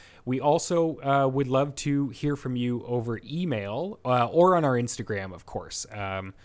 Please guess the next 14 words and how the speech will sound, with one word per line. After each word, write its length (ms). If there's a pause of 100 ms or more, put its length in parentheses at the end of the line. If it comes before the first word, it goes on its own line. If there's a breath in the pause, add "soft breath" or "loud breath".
(320 soft breath)
I'm 180
out 140
there 180
operating 360
the 120
Instagram, 560
so 80
if 60
you 80
want 180
to 60
send 180
a 40
message, 680